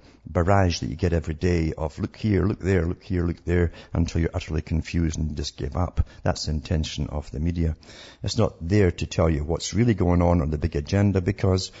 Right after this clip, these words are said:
they're owned by the ones who are the parallel government. So, help yourself. Remember, to all those sites you see listed there on the com site have transcripts as well of a lot of the talks I've given for print up, uh, in English. And if you want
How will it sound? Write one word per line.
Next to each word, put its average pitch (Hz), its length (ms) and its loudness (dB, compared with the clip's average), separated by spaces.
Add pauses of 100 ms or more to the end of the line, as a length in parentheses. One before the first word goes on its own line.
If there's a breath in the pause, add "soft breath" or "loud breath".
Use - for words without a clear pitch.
(180 loud breath)
they're 104 340 2
owned 95 320 4
by 78 180 2
the 78 80 -2
ones 80 400 0
who 90 240 0
are 85 240 2
the 76 140 -4
parallel 73 420 -4
government. 73 640 -4 (560 loud breath)
So, 98 340 2 (960)
help 107 400 2
yourself. 101 380 2
Remember, 117 240 4
to - 180 0
all 120 120 4
those 98 200 2
sites - 280 0
you - 40 -6
see 98 140 -2
listed 92 480 0
there 95 180 4
on 85 100 4
the 80 60 -2
com 98 280 0
site 90 360 0 (440 loud breath)
have - 200 -2
transcripts 95 720 0
as 82 140 -4
well 90 280 2
of 82 100 -2
a 82 40 0
lot 104 220 2
of 101 40 2
the 92 80 2
talks - 380 -2
I've 76 100 -4
given 78 360 -2 (260 loud breath)
for 76 140 -6
print - 380 0
up, 78 200 -2 (600 soft breath)
uh, 85 280 0
in 82 140 2
English. 82 540 0
And 95 100 0
if 92 100 -2
you 95 60 -2
want - 380 -2